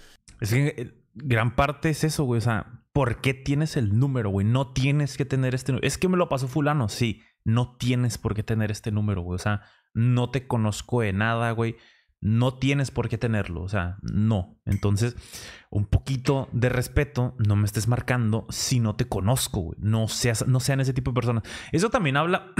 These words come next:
<clears throat> bueno, no sé, a lo mejor, eh, la estoy cagando, pero esto habla mucho de la educación en casa, güey, ¿no? O sea, quiero suponer que, que el hecho de que el morro valore bien esta situación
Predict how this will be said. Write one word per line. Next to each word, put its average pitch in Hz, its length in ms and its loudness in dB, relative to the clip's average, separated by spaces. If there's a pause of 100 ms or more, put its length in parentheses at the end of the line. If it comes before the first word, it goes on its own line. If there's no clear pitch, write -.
<clears throat> 170 160 0
bueno, 127 260 2
no 127 160 2
sé, - 220 -2
a 110 80 0
lo 113 80 2
mejor, 113 400 2
eh, 127 400 2
la 113 160 0
estoy 117 140 -2
cagando, 117 280 0 (300)
pero 147 160 2
esto 151 220 0
habla 214 160 2
mucho 202 360 2
de 208 120 4
la 196 80 4
educación 120 480 2
en 156 100 2
casa, 147 440 0
güey, 87 240 0
¿no? 110 300 0
O 117 120 2
sea, 107 480 0 (1080)
quiero 127 180 2
suponer 123 460 0
que, - 340 -2
que - 520 -4
el 110 200 2
hecho 110 220 0
de 160 140 -2
que 135 100 0
el 113 100 0
morro 104 400 2
valore 127 380 0
bien 131 500 -2 (360)
esta 120 180 2
situación 127 800 0